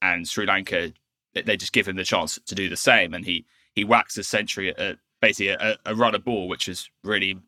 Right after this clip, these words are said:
kind of pretty mad in, in those times, you know, and that's, Sri Lanka is still very well beaten anyway, but that's the glimpse of that, the O D I approach actually working in, in Test cricket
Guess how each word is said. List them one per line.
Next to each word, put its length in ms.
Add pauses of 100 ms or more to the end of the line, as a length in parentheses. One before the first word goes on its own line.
(120)
kind 120
of 60
pretty 180
mad 300
in, 160
in 100
those 200
times, 320
you 60
know, 180
and 100
that's, 300 (100)
Sri 180
Lanka 180
is 80
still 320 (520)
very 160
well 140
beaten 300
anyway, 400 (160)
but 160
that's 200
the 100
glimpse 380
of 100
that, 200 (560)
the 140
O 80
D 140
I 160
approach 380
actually 260
working 340
in, 220
in 100
Test 260
cricket 340